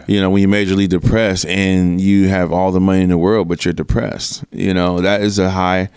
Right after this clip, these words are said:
Speaker 2: possibility and it happens all the time. You know, money will not fulfill you.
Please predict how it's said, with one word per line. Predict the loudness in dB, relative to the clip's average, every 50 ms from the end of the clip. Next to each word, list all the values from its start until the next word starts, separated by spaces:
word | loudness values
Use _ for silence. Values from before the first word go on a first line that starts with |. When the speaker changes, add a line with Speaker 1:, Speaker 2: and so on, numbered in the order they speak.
| -18 -20 -20 -20 -8 -4
Speaker 2:
possibility | -2 -2 -2 -2 -2 -2 -2 0 2 2 2 2 2 2
and | 0 0
it |
happens | 0 -2 -2 -2 -4 -4 -4
all | -4 -2 -2 -2 -2 -2
the | -4 -4
time. | -4 -4 -6 -4 -4 -4 -6 -6 -6 -6 -6 -4
You | -4 -2
know, | -2 -2 -2 -2 -2
money | 0 0 0 0 2 2
will | 2 0 0
not | 0 -2 -4 -6 -8 -10
fulfill | -12 -12 -8 -4 0 0 2 2 2
you. | 2 0 -2 -2